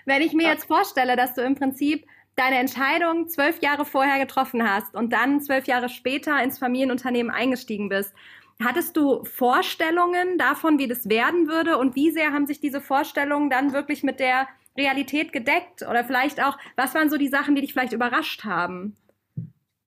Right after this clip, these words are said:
Speaker 2: Also ein paar Vorstellungen hatte ich einfach dadurch, dass ich während meines Studiums meine Diplomarbeit im eigenen Unternehmen geschrieben habe.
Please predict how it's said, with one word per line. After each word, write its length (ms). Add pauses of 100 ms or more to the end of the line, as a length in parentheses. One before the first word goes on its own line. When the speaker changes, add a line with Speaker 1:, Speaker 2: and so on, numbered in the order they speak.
(100)
Speaker 2:
Also 120
ein 100
paar 240
Vorstellungen 800
hatte 200
ich 180
einfach 340
dadurch, 400
dass 200
ich 260
während 340
meines 280
Studiums 880
meine 280
Diplomarbeit 840
im 160
eigenen 340
Unternehmen 540
geschrieben 500
habe. 140